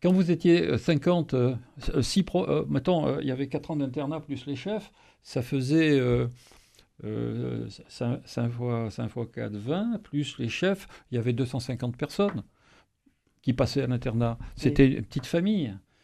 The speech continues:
Speaker 1: il y avait, euh, un bizutage, euh, on
Speaker 2: Oui,
Speaker 1: était
Speaker 2: oui.
Speaker 1: intronisé là-dedans. Euh, du jour au lendemain,
Speaker 2: On n'est
Speaker 1: on
Speaker 2: plus
Speaker 1: faisait
Speaker 2: a-,
Speaker 1: partie de la
Speaker 2: anonyme,
Speaker 1: famille.
Speaker 2: oui.
Speaker 1: Je pense que le, le, le bizutage, s'il reste raisonnable, est, est une initiation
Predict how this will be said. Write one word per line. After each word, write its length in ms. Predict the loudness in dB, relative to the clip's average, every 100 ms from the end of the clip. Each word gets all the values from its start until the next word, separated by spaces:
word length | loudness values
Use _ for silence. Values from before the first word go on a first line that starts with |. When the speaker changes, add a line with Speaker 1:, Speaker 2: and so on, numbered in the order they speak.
| _
Speaker 1:
il 60 | -2
y 40 |
avait, 300 | 0 4 6 6
euh, 420 | 4 4 0 0
un 60 | 0
bizutage, 640 | 2 0 0 0 2 0
euh, 240 | 0 2 2
on 100 | 2 2
Speaker 2:
Oui, 60 |
Speaker 1:
était 280 | 2 4 4
Speaker 2:
oui. 40 | 4
Speaker 1:
intronisé 640 | 2 4 4 6 4 4
là-dedans. 640 | 2 2 2 0 -2 -4
Euh, 120 | -6
du 120 | -4 0
jour 200 | 4 6
au 60 |
lendemain, 580 | 6 4 4 2 2 0
Speaker 2:
On 100 | 0
n'est 100 | 0
Speaker 1:
on 40 | 4
Speaker 2:
plus 80 | 6
Speaker 1:
faisait 160 | 8
Speaker 2:
a-, 20 | 8
Speaker 1:
partie 240 | 6 4
de 60 | 2
la 60 | 4
Speaker 2:
anonyme, 80 | 2
Speaker 1:
famille. 360 | 2 2 0 -2
Speaker 2:
oui. 260 | -4 -4 -6
Speaker 1:
Je 140 | -4 0
pense 280 | 2 0
que 100 | 2
le, 200 | 4 4 4
le, 280 | 4 4
le 140 | 0 0
bizutage, 580 | 0 0 0 0 0 0
s'il 120 | -4
reste 220 | -2 -4 -4
raisonnable, 560 | -4 -2 -2 -2 -4 -12 -18 -20 _
est, 280 | 2 2 2
est 120 | 0
une 120 | 4 6
initiation 800 | 6 4 -2 -2 -2 0 0